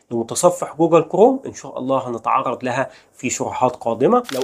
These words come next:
أول مرة تشوفني ما تنساش الاشتراك معايا في القناة وتفعل الجرس علشان يوصلك إشعار بكل الفيديوهات الجديدة. اشتراكك معانا في القناة هيساعدك إن توصلك كل الشروحات الجديدة، في انتظارك عدد كبير من الشروحات المميزة لكل الأجهزة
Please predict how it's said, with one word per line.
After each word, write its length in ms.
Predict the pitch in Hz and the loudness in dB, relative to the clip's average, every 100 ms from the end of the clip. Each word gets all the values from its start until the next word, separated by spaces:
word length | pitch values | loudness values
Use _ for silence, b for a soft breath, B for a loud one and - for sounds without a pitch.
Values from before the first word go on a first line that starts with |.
| - | 0
أول 260 | 196 170 | 2 2
مرة 220 | 151 165 143 | 2 0 0
تشوفني 360 | - 180 160 | -2 -2 -2
ما 60 | 135 | -2
تنساش 520 | 143 131 170 160 - | 0 0 2 0 -2
الاشتراك 560 | - 127 131 - 151 190 | -10 -8 -6 -4 0 4
معايا 200 | 170 156 | 4 4
في 80 | |
القناة 300 | 156 - 151 | 0 0 2
وتفعل 380 | 160 143 170 147 | 4 2 4 2
الجرس 400 | 135 151 165 131 | 4 4 4 2
علشان 300 | 123 127 160 | -4 -2 -2
يوصلك 400 | 147 - 165 143 | -2 0 -2 -2
إشعار 300 | 143 - 156 | -2 4 6
بكل 320 | 139 120 156 | 6 2 -4
الفيديوهات 460 | 139 117 120 127 143 | -4 -6 -4 -4 -4
الجديدة. 480 | 104 117 - _ _ B B B B | -10 -18 -20 _ _ B B B B
اشتراكك 580 | - - 131 139 135 - | -6 4 4 4 0 -2
معانا 320 | 98 113 127 | -2 -2 -2
في 100 | - | -6
القناة 540 | 120 - 113 147 254 262 - - _ | -14 -10 2 6 6 4 -8 -20 _
هيساعدك 680 | 117 - 170 160 151 147 - | -4 2 2 2 0 -4 -8
إن 240 | 120 117 113 | -8 -6 -6
توصلك 540 | 113 - 156 156 151 _ | -8 0 2 4 0 _
كل 520 | - 151 160 151 127 | 0 2 4 0 -2
الشروحات 560 | 117 - 120 - 143 135 | -6 -6 -8 -2 -2 -2
الجديدة، 420 | 110 110 151 233 | -10 -6 -2 0
في 100 | - | 0
انتظارك 460 | 135 117 123 135 113 | -4 0 2 4 4
عدد 360 | 120 135 135 | 4 4 0
كبير 540 | - 127 147 170 131 113 | -6 -8 0 4 2 0
من 120 | 120 | -6
الشروحات 800 | 113 - 113 - 135 135 - - | -8 -8 -8 4 6 6 2 -10
المميزة 640 | 113 110 110 113 160 180 | -10 -10 -8 -4 2 4
لكل 460 | 139 131 220 208 131 | 4 2 -2 0 0
الأجهزة 600 | 117 107 110 127 135 | -4 -6 -4 0 0